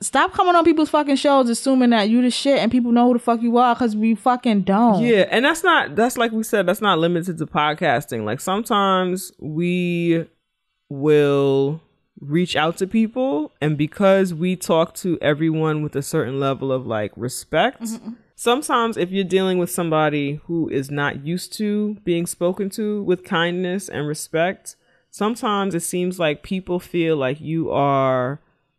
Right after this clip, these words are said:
Speaker 2: um, being kind to them or interested in their work because they are superior to others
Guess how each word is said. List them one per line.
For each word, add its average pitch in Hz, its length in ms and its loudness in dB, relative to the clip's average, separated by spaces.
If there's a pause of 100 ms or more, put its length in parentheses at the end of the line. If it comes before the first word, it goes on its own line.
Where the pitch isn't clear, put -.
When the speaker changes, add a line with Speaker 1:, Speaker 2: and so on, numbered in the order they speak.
Speaker 2:
um, 127 680 -4 (380)
being 156 260 -2
kind 185 400 -2
to 202 120 -2
them 170 680 -2 (380)
or 139 440 2
interested 196 600 -2
in 180 120 -2
their 175 180 0
work 160 680 0 (240)
because 160 880 0
they 147 440 2 (100)
are 127 920 2 (1800)
superior 170 720 -2
to - 200 -4
others 220 600 0